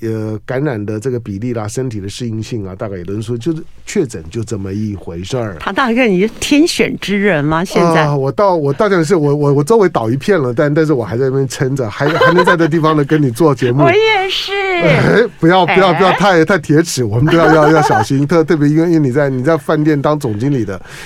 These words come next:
Speaker 1: 这个呢，要，要非常注意。
Speaker 2: 啊，离我远一点就对了。
Speaker 1: 对，对，对，对，对，
Speaker 2: 嗯，
Speaker 1: 大-，
Speaker 2: 好，
Speaker 1: 大家都要，
Speaker 2: 是。
Speaker 1: 都要，我，我的意思说，大家都要还，还是要非常的，非常谨慎了，
Speaker 2: 是。
Speaker 1: 因为一旦感染了之后呢，还是很不，不舒服。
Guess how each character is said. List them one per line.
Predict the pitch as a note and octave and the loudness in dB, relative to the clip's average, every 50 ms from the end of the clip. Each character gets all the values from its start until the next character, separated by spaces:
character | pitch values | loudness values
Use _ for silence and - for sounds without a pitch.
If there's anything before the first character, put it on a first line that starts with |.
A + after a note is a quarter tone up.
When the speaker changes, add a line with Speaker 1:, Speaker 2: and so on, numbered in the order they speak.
| - - | -10 -4
Speaker 1:
这 | - D3+ | 0 0
个 | C#3+ | 2
呢， | C3+ B2+ | 2 2
要， | B2+ C3+ C3+ C#3 | 0 0 0 0
要 | D3 C3 | -2 -2
非 | B2 - | 0 0
常 | - - | 0 0
注 | - | 0
意。 | - | 0
Speaker 2:
啊， | |
离 | - A3 | 0 0
我 | A3+ G#3+ G#3 | 0 0 0
远 | A3 G#3 F#3 F3 | 0 -2 -2 -4
一 | F#3 G#3 | -4 -6
点 | F#3 F3 E3 | -6 -6 -6
就 | D#3 E3 D#3+ | -6 -8 -4
对 | D3+ E3 F3 | 0 0 2
了。 | F3 | 4
Speaker 1:
对， | D3+ D#3+ D3+ | 4 2 2
对， | C#3 D3 | 2 2
对， | C3 B2+ A#2+ | 0 0 -2
对， | G#2+ A2+ | -2 -4
对， | G#2+ | -4
Speaker 2:
嗯， | |
Speaker 1:
大-， | F#2 C#3 C3+ F3+ | -2 -2 0 0
Speaker 2:
好， | D#3+ | 0
Speaker 1:
大 | D3 | 0
家 | C#3 C#3 C3+ | 0 0 0
都 | D#3 D3+ | 0 0
要， | C#3 C3 B2 | 0 0 -2
Speaker 2:
是。 | A#2+ | -2
Speaker 1:
都 | A#2+ C3 | -2 -2
要， | C3 C3 | -2 0
我， | B2 B2 A#2 | 0 -2 -2
我 | A#2 A2+ | -2 0
的 | C3 | 0
意 | D3+ | 0
思 | D3 | 0
说， | D3 | 0
大 | C#3 - C#3+ | 0 0 0
家 | C#3 C3+ C3+ | 0 0 0
都 | B2+ C#3 | 0 0
要 | C3+ B2+ | 0 -2
还， | A#2 - G#2+ A2 | -2 -4 -6 -6
还 | A2+ - A2+ | -4 -4 -4
是 | A2+ C3 | -4 -2
要 | A#2+ | -4
非 | A2 B2 A#2+ A2+ | -2 -4 -4 -4
常 | A2 F#2 F2+ F#2 | -4 -6 -8 -8
的， | G2+ G2 | -8 -8
非 | F#2+ G2+ A#2+ | -6 -6 -6
常 | A2+ G#2 G#2 G2+ | -4 -6 -6 -8
谨 | - G2 - F#2 | -10 -12 -12 -10
慎 | F#2+ - A2+ F#2+ | -8 -6 -6 -6
了， | F2+ F#2 - | -8 -8 -6
Speaker 2:
是。 | - | -4
Speaker 1:
因 | B2+ | -2
为 | B2+ B2 | -2 -2
一 | A#2+ A#2+ | -2 -4
旦 | A2+ C#3 C3 B2 | -4 -4 -6 -6
感 | G#2+ G#2 G2+ | -6 -6 -6
染 | A2+ G#2+ F#2+ | -6 -6 -8
了 | F2+ F#2 | -10 -8
之 | F#2+ G#2+ | -8 -6
后 | G#2 | -6
呢， | G2 G2+ | -6 -8
还 | - G2 F#2+ | -8 -10 -10
是 | - | -8
很 | F2+ F#2 F2 - | -8 -10 -10 -10
不， | - A#2 A#2 | -8 -8 -8
不 | A2 - - A#2 | -8 -8 -10 -8
舒 | - C3+ C3+ C#3 | -6 -6 -6 -6
服。 | B2 - - | -8 -10 -14